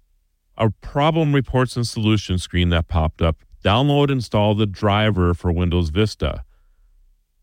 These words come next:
And then the very first line after that, the, "This problem was caused by Windows Vista, which was created by Microsoft Corporation." So you, you had to,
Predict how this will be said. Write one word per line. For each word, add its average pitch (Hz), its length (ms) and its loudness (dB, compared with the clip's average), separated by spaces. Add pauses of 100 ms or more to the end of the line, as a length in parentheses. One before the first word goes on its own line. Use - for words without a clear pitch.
And 92 140 -2
then 101 160 4
the 95 60 2
very 117 240 2
first 123 320 -2
line 117 240 2
after 104 300 0
that, 80 240 0 (240)
the, 82 100 -8 (420)
"This 170 180 2
problem 160 380 0
was 131 140 0
caused 110 520 0
by 123 180 0
Windows 98 480 0
Vista, 95 500 -2 (320)
which 165 180 -4
was 208 200 0
created 135 440 0
by 143 160 2
Microsoft 104 680 -2
Corporation." 80 880 -2 (760)
So 131 200 0
you, 90 320 -2 (360)
you 170 180 2 (100)
had 156 300 -2 (100)
to, 123 160 2